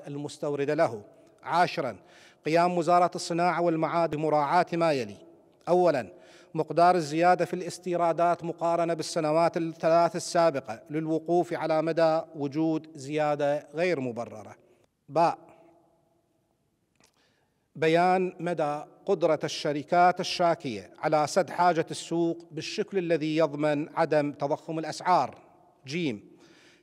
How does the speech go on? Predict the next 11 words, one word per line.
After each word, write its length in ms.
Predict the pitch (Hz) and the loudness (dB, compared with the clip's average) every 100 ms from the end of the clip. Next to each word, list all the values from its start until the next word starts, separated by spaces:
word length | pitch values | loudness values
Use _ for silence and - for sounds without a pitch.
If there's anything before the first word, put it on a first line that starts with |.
| _ | _
تحديد 600 | 165 - 143 185 190 185 | -4 -4 -6 -4 -2 -4
أهمية 640 | - 135 156 156 180 185 165 | -10 -12 -10 -6 -4 -4 -6
الحماية 540 | 160 160 156 170 180 | -8 -6 -2 0 2
المطلوبة 800 | 175 165 165 165 170 156 156 156 | 0 0 -2 0 0 2 2 2
بالنسبة 640 | 151 - 147 160 165 160 160 | -2 -8 -6 -6 -8 -8 -6
للاقتصاد 680 | 151 151 - 151 147 139 151 | -6 -8 -12 -6 -2 -2 -2
الوطني. 460 | 160 175 127 101 90 - _ _ _ _ _ | 0 0 -2 -8 -18 -20 _ _ _ _ _
إحداعش، 540 | 147 175 147 - - _ _ _ _ _ | -2 0 2 -2 -14 _ _ _ _ _
تتولى 460 | - 131 156 180 185 | -10 -2 2 2 2
الجهات 480 | 170 156 160 180 180 | 0 -2 2 2 2
الرقابية 880 | 170 165 175 165 175 156 104 - | -2 0 2 2 0 -4 -6 -10